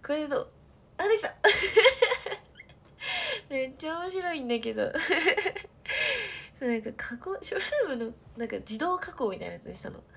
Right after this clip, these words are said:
わかんなくて。こうなっちゃった。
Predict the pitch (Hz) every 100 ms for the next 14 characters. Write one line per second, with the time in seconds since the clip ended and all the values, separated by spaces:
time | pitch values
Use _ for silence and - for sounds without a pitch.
0 | - - - - - 214 214 254 180 -
1 | - - - - - - - 233 - 302
2 | 330 - 202 - -